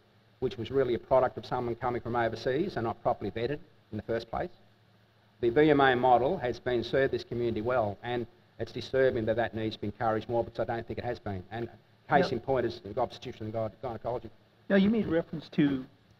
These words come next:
Speaker 2: a debate about a name change to the hospital.
Speaker 1: Yeah.
Speaker 2: Wha-, what is the, what is that?
Speaker 1: Oh, look, there, there's the public perception that, that calling us a Manning Ru-, Rural Referral Hospital is a, is a downgrade, it's an insult.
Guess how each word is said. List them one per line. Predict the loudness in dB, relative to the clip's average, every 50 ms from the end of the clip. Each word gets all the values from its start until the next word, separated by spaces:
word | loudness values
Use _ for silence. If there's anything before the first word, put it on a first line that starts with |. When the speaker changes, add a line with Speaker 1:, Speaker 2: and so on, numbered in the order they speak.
| _ _ -12
Speaker 2:
a | -10
debate | -10 -8 -4 -2 -2 -2 -2 -4
about | -6 -6 -4 -4 -6 -6 -8 -12 -14 -12 -10
a | -8 -6
name | -4 -2 -2 -2 -2 -4
change | -6 -6 -6 -6 -6 -8 -10 -12
to | -10 -8 -6
the | -6 -6
hospital. | -6 -6 -8 -8 -10 -12 -12 -12 -12 -16 _ _ _ _ _ _ _
Speaker 1:
Yeah. | -10 -8 -8 -4
Speaker 2:
Wha-, | -4 -4 -4 0
what | 2 4 4
is | 4 4
the, | 2 -2 -6 -4
what | 0 2 4 4
is | 2 2
that? | 2 2 2 2 -2 -10 -16 _ _ 4
Speaker 1:
Oh, | 4
look, | 4 6
there, | 6 6 8
there's | 8 6 4 4
the | 2
public | 4 4 4 4 4 0 -4
perception | -6 -8 -2 0 0 0 -2 -4 -4 -4
that, | -2 -4 -4 -6 -12 _ _ _ _
that | 0 0 0 0
calling | 2 4 6 6 6 4 2 0
us | -2 -2
a | -2
Manning | 0 0 2 2 0 2
Ru-, | 2 2 2 0 0
Rural | 0 2 2 4 4 2 2
Referral | 0 0 2 4 4 4 4 4
Hospital | 2 2 2 0 -2 0 0 0 -2 -4 -8 -14 -20 -20 _ _ _ _ _ _
is | -10 -8 -4 -4
a, | -4 -4 -6
is | -6 -6 -4
a |
downgrade, | -4 -2 -2 -2 -2 -2 -2 -2 -2 -2 -4 -8
it's | -8 -8
an | -8 -8 -8
insult. | -8 -10 -10 -8 -4 -4 -4 -4